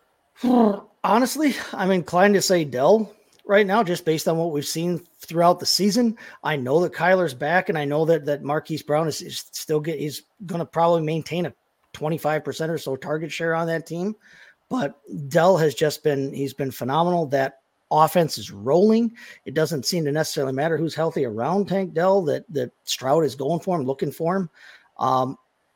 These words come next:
he's, he's been just an absolute revelation for them so far this year. I, I'm inclined to say Dell here. It's close, but I'd say Dell.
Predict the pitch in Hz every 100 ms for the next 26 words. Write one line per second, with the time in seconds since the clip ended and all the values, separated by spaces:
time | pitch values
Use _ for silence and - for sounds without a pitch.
0 | _ 156 151 - - 156 156 - 143 196
1 | 196 185 185 - 139 - 160 156 147 165
2 | - 165 131 151 139 127 147 - 120 -
3 | - 123 123 120 - _ - - 160 143
4 | - 131 131 120 139 139 135 131 151 147
5 | - _ _ _ _ 156 165 151 - 165
6 | 180 165 - 147 139 127 113 - - -
7 | _ - 160 - 180 151 - 131 123 120
8 | 113 107 -